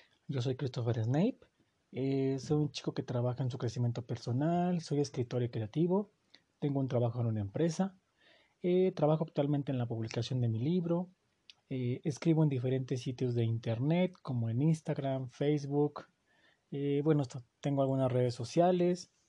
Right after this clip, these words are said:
a veces dibujo, soy amante de las historias y tengo este podcast porque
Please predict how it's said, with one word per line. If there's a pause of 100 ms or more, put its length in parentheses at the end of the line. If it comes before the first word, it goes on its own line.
(720)
a
veces
dibujo, (140)
soy
amante
de
las
historias (640)
y
tengo
este
podcast
porque